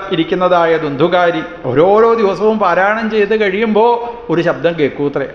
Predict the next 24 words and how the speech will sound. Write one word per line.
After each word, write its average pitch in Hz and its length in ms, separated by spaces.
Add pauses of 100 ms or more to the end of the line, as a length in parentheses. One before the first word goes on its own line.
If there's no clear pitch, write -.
(120)
ആദ്യത്തെ 135 400
ദിവസം 247 240
ആൾക്കാർ 208 340
വിചാരിച്ചു, 180 440
"ഇതെന്താ 160 420
ശബ്ദം 147 360
അറിയില്ലല്ലോ." 139 580 (340)
രണ്ടാമത്തെ 202 440
ദിവസം 220 280
ശബ്ദം 147 400
കേട്ടു, 117 240
മൂന്നാമത്തെ 202 600
ദിവസം 208 200
ശബ്ദം. 147 340 (440)
ഏഴ് 208 240
ദിവസം 247 400
കഴിഞ്ഞപ്പോൾ 214 460
സപ്തഗ്രന്ഥി 214 1080
വിഭേദക, 185 840 (460)
സപ്തഗ്രന്ഥികളും 220 1200
ഭേദിച്ച് 202 600 (580)
ആ 170 140
മുളയിൽ 175 420
നിന്ന് 220 580